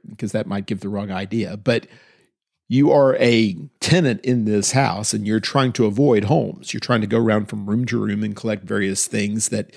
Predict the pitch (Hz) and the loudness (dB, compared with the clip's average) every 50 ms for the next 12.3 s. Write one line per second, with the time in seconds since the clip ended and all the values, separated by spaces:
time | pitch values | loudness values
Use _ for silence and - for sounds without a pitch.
0 | - - - _ _ - 127 107 - - - 135 123 110 - - - - - _ | -20 -20 -20 _ _ -2 -2 -2 0 0 2 4 4 2 0 -6 -16 -20 -20 _
1 | - 131 127 117 110 104 95 92 87 - _ _ _ _ - 113 117 123 117 104 | 2 4 4 6 4 4 2 -2 -4 -8 _ _ _ _ -2 0 2 2 2 0
2 | 107 - - - 110 107 101 98 95 95 95 - - 110 107 107 104 95 104 98 | -4 -4 -2 -2 0 0 -2 -2 0 -2 0 0 2 0 2 0 -2 -2 -2 -4
3 | 95 98 95 98 95 - 92 90 92 117 - - _ _ _ _ _ _ _ _ | -4 -4 -6 -6 -4 -2 -2 -2 -2 -2 -4 -6 _ _ _ _ _ _ _ _
4 | _ _ _ _ - _ - 135 131 131 131 123 123 120 120 123 123 127 127 - | _ _ _ _ -10 _ 2 4 4 4 4 4 4 4 4 4 4 4 2 2
5 | 123 120 113 - - 120 117 117 110 - 123 113 104 107 104 101 - _ _ - | 2 0 0 0 2 2 2 2 2 2 2 4 4 2 0 -2 -6 _ _ -14
6 | - - 113 110 113 - - 107 120 113 110 110 113 113 110 110 113 107 - 110 | -4 -2 0 0 0 -4 -4 -2 0 2 4 4 4 4 4 2 2 0 -2 -4
7 | 104 101 104 101 - - 123 107 104 101 - 113 104 107 107 98 - - - 120 | -6 -6 -8 -10 -8 -6 -4 -2 -2 -2 -2 0 0 0 0 -2 -4 -4 -2 -2
8 | 113 110 - 113 107 104 101 - - 123 117 123 120 117 117 117 113 107 - 107 | -4 -4 -4 -6 -6 -4 -4 -4 -2 0 2 2 4 4 4 2 0 -2 -8 -8
9 | 98 98 104 98 95 - - 120 113 113 110 110 - 117 110 107 104 - - _ | -6 -6 -6 -8 -10 -8 -8 -6 -4 -4 -4 -4 -4 -4 -2 -2 -4 -8 -12 _
10 | _ _ _ _ 117 107 127 127 127 117 - 117 123 117 113 117 117 117 120 113 | _ _ _ _ -4 0 2 2 4 2 2 0 0 2 2 2 0 0 0 0
11 | - 120 104 101 101 101 95 - - 117 123 131 - - - 135 120 113 - 117 | 0 0 0 0 -4 -6 -8 -8 -4 -2 0 0 0 0 0 0 0 0 0 -2
12 | 113 107 101 - - | -2 -2 -4 -8 -14